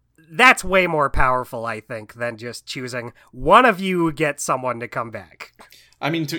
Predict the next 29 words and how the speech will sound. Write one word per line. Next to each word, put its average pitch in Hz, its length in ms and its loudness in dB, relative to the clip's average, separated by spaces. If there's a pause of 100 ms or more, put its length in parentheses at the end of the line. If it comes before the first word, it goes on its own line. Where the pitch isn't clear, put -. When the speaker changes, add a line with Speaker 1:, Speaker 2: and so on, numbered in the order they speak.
Speaker 2:
to 165 160 -6
me, 190 320 -2
it - 140 -4
feels 156 400 -6
like 139 340 -2
the 120 400 -4
realization 131 1160 -2
of 104 220 -14
Peter 117 520 -8
coming 117 320 -10
to 101 80 -16
terms 107 460 -10
with 104 100 -14
the 107 60 -10
fact 104 420 -8
that 107 160 -8 (340)
his 113 260 -8
Guardian's 113 580 -2
family 101 680 -10 (400)
is 107 300 -6
worth 104 500 -10 (1120)
not 113 420 -6
being 113 280 -4
self-indulgent 98 840 -8
for, 87 320 -10
because 120 260 -8
he's 139 140 -4
got, 139 300 2
like, 120 240 -8